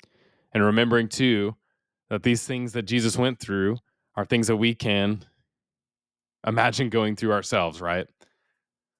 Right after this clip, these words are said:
That Jesus did go through the things that we struggle with as well.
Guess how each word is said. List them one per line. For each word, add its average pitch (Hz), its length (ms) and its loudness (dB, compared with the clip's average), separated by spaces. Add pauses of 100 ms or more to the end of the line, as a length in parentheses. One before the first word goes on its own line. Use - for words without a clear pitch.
(220)
That 98 140 -12
Jesus 127 340 0
did 113 380 0
go 110 240 2
through 95 480 -4
the 98 80 -2
things 107 420 0
that 98 180 0
we 107 200 -2
struggle 92 360 -2
with 92 200 0
as 92 120 -4
well. 98 360 2